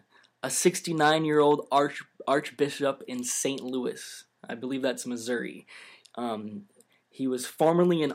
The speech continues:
auxiliary bishop in the Minnesota, Minnesota Archdiocese and the Dis-, Diocese of Winona in,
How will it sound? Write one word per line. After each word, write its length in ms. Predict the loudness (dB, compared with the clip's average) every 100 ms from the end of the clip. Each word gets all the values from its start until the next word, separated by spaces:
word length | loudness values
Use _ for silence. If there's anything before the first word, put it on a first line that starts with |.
| 2
auxiliary 580 | 2 2 0 2 2
bishop 500 | 0 -2 -2 -2 -4
in 120 | -4 -6
the 80 |
Minnesota, 680 | -4 -4 -4 -4 -2 -2 -4 -6 _ _
Minnesota 540 | -10 -6 -6 -4 -2 0
Archdiocese 1000 | -2 -4 -6 -2 -2 -4 -6 -6 -6 -10
and 120 | -12
the 60 |
Dis-, 440 | -10 -10 -10 -14 -16
Diocese 720 | -12 -8 -4 -6 -6 -8 -6
of 180 | -8 -10
Winona 500 | -12 -10 -10 -10 -14 -20 -20 -20 -20 _ _
in, 480 | -12 -10 -8 -10 -10